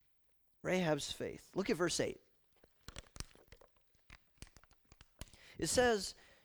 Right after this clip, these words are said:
"And before they were laid down, she came up unto them upon the roof, and she said unto the men, I know that the Lord hath given you the land,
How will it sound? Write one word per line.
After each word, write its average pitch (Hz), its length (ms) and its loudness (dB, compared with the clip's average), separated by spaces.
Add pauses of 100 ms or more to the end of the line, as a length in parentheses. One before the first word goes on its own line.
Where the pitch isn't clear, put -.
(140)
"And 165 100 0
before 247 360 4
they 254 120 12
were 202 140 10
laid 170 240 8
down, 151 300 2
she - 180 -2
came 180 240 6
up 175 160 4
unto 156 180 4
them 131 380 -2 (340)
upon 147 260 2
the 165 100 0
roof, 117 360 -6 (460)
and 147 140 -4
she 202 100 0
said 285 220 6
unto 208 160 4
the 175 80 -2
men, 139 280 0 (120)
I 160 80 4
know 214 480 2
that 170 160 -4
the 151 100 0
Lord 165 360 2
hath 143 200 -4
given 160 240 0
you 156 140 0
the 139 100 -4
land, 143 380 -8